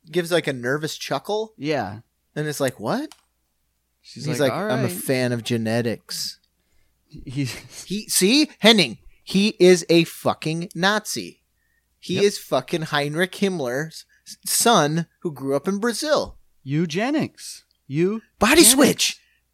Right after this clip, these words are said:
Speaker 1: He
Speaker 2: Ooh.
Speaker 1: body switched.
Speaker 2: It's a
Speaker 1: Old
Speaker 2: Heinrich
Speaker 1: Hitler.
Speaker 2: Heinrich Himmler, or I guess we go either Hitler or Himmler. <laughs> I never will get over that their names are so similar.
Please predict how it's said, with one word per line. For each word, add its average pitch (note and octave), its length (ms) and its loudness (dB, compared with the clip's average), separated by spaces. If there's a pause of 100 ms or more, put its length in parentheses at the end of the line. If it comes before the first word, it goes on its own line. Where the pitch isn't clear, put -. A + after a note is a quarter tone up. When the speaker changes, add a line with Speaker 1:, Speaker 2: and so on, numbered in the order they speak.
Speaker 1:
He - 120 -2
Speaker 2:
Ooh. E4+ 60 2
Speaker 1:
body C4+ 300 0
switched. - 580 0 (140)
Speaker 2:
It's D3 160 -2
a D#3+ 60 4
Speaker 1:
Old C#3+ 60 0
Speaker 2:
Heinrich C#3 400 8
Speaker 1:
Hitler. C4 480 8 (280)
Speaker 2:
Heinrich A3 580 0
Himmler, D#3+ 800 0 (340)
or E3 240 2
I E3 100 4
guess F#3+ 260 0
we E3 80 -2
go C#3 340 -2 (220)
either G3 260 2
Hitler D#3+ 580 2
or C3 60 0
Himmler. C3 580 0 (140)
<laughs> - 180 -6 (380)
I D#3 140 2
never A3+ 420 0
will F#3 100 -2
get D3+ 200 0
over B2 340 0
that A2+ 220 -8
their A#2+ 160 -8
names A#2 280 -8
are G#2 100 -10
so G2+ 180 -14
similar. F#2+ 460 -14